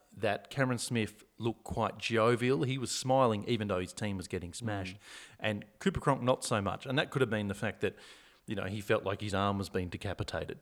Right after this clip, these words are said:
Speaker 2: Mm.
Speaker 1: uh, 'cause he had a broken scapula. Or it could have been the fact that these guys truly do not like each other anymore.
Speaker 2: Mm.
Speaker 1: Do you think there's any, uh, truth to the rumour that those two just hate each other's guts now?
Speaker 2: I think it might be,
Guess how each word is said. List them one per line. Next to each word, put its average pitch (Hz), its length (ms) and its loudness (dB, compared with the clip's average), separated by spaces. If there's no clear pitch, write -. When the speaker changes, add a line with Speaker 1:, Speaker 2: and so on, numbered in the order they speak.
Speaker 2:
Mm. 110 100 -6
Speaker 1:
uh, 85 300 -2
'cause - 180 -10
he 78 60 -12
had 80 160 -6
a 78 40 -8
broken 82 280 -8
scapula. 85 580 -8
Or 156 300 10
it - 80 -2
could 139 100 0
have 110 80 2
been 98 200 0
the 95 80 -6
fact - 260 -4
that 101 100 -10
these 101 200 -4
guys 90 340 -2
truly 110 680 -4
do 113 160 2
not 110 180 2
like 98 240 0
each 98 180 -4
other 90 220 -4
anymore. 85 420 -10
Speaker 2:
Mm. 104 220 -6
Speaker 1:
Do 123 100 -4
you 165 80 -4
think 165 180 -2
there's 123 160 0
any, 110 380 -2
uh, 90 400 -2
truth - 520 -2
to - 80 2
the 98 120 6
rumour 98 260 2
that 87 160 -2
those 90 240 2
two 92 200 -2
just 85 240 -4
hate 92 160 -2
each 90 160 -6
other's 82 180 -6
guts - 320 -4
now? 95 180 -4
Speaker 2:
I 131 80 4
think 254 180 2
it 233 120 0
might 127 260 2
be, 113 320 -2